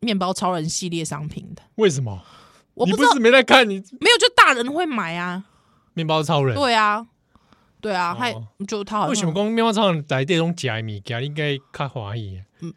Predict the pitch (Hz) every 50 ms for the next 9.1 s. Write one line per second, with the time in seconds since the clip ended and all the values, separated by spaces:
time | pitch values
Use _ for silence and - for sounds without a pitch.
0 | _ - 165 185 180 170 170 170 151 147 165 147 123 113 107 101 95 95 156 151
1 | 165 170 170 156 - - - - _ - - - 185 - - - - - 208 _
2 | _ _ _ _ - - 196 170 - 208 226 285 269 226 208 254 320 302 214 180
3 | 185 214 226 226 233 240 240 214 170 - - - - - _ - - - 220 202
4 | - - - - - 277 262 294 262 233 233 269 247 202 175 - - - 190 170
5 | 175 196 208 214 - - - - - - - - - - _ - - 180 220 277
6 | 277 330 320 285 - 175 156 147 190 196 _ _ - - - 151 202 - - -
7 | 170 151 151 - - 175 - - _ _ _ _ _ _ _ _ _ _ _ _
8 | _ _ _ _ _ _ _ _ _ _ _ _ _ _ - 453 - 160 123 -
9 | - 117